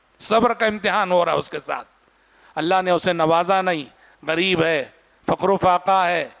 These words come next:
گھر تک میسر نہیں، تو مالی اعتبار سے وہ صبر کی عبادت سے گزارا جا رہا ہے،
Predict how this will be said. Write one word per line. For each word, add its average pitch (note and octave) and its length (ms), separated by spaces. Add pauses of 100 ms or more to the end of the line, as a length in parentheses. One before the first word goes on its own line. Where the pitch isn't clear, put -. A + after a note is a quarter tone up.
(300)
گھر G3+ 220
تک A3 360
میسر G#3+ 500
نہیں، E3+ 320 (840)
تو D#3 120
مالی G#3 580
اعتبار A#3+ 600 (140)
سے C#4+ 440 (600)
وہ C#4 420
صبر C4+ 520
کی B3 340
عبادت G#3+ 580
سے C#4 120
گزارا A#3+ 500
جا G3+ 260
رہا D#3+ 180
ہے، - 60